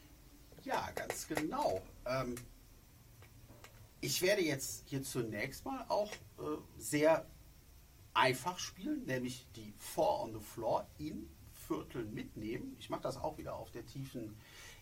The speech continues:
E-Seite. Äh, da ist aber auch wichtig, wir haben jetzt eine Bass und eine Snare immer auf jedem Grundschlag. Und genauso wie Bass und Snare wirklich tight aufeinander liegen müssen, muss natürlich auch mein Bass dazu ganz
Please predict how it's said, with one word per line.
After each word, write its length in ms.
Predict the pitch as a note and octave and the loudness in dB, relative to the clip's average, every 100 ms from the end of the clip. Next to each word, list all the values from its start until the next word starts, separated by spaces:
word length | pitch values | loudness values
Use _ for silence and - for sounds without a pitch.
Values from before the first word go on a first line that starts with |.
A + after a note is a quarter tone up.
| - B2+ | -10 -2
E-Seite. 800 | B2+ C3 - D#3 D#3+ - D#4+ - - - - - - | 0 2 6 6 6 2 0 -2 -8 -18 -18 -18 -6
Äh, 360 | C3 D3 D3 C#3 - - - - - - | 6 10 10 8 0 -10 -10 -10 -8 4
da 200 | E3 F#3 | 8 8
ist 180 | G#3 - | 6 2
aber 240 | A3+ G#3 | 4 4
auch 260 | - C#4 - | 4 0 0
wichtig, 600 | E3+ - - D#4+ - - - - | -6 -4 -2 -2 -2 -8 -14 -4
wir 140 | C3 | 2
haben 160 | D3 D#3+ | 2 2
jetzt 260 | C#3 - | 0 -2
eine 120 | A2 G#2 | -4 -4
Bass 760 | A2 - C3+ G3 D4+ - - - - - | -4 2 4 4 0 -6 -12 -16 -10 0
und 240 | C4 B3+ | 2 2
eine 100 | C4 | -4
Snare 500 | - D#3+ D3 G3+ - | -2 0 2 4 2
immer 320 | - E3+ A3 - | 0 2 2 2
auf 160 | C3+ | -2
jedem 240 | - B2 A2+ | -4 -6 -6
Grundschlag. 640 | G#2 A#2 A#2+ - - - - - - - | -4 -4 -4 0 2 0 -4 -16 -18 -12
Und 80 | A#2 | -4
genauso 480 | B2+ B2+ F3 G3 E3 | 2 6 6 6 -4
wie 80 | D#3 | -6
Bass 420 | C3+ D3+ C4+ - | 0 2 2 -2
und 140 | E3 | -4
Snare 420 | D3+ F3+ B3 D4 C3+ | -2 0 2 4 2
wirklich 360 | D#3+ C#3+ - - | -4 -6 -10 -10
tight 440 | - F#3 C#3+ C3+ | 0 2 2 2
aufeinander 500 | D3+ C#3 C3 D#3+ B3+ | 2 4 4 2 0
liegen 360 | F3 B2+ A2 G#2+ | -2 -6 -6 -4
müssen, 420 | G#2 - - D4+ - | -4 -4 -4 -4 -2
muss 180 | D3+ F#3 | -2 0
natürlich 360 | G3+ - F#3 - | -2 -4 -4 -2
auch 140 | - | 0
mein 240 | D#3 D#3 C#3 | -2 -2 4
Bass 340 | D#3 G3+ - | 6 6 0
dazu 460 | - A#2+ - C#3+ D#3+ - | 0 -2 -4 -8 -8 -4
ganz 420 | - B2+ - - | 0 0 0 -6